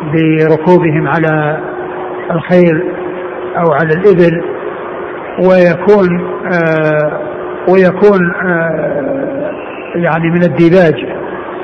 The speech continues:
من الحرير فإنه لا يجوز.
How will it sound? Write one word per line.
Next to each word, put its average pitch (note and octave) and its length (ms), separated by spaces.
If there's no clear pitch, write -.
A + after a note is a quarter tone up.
من D#3 180
الحرير E3+ 440
فإنه G#3+ 340
لا A#3 120
يجوز. D3+ 240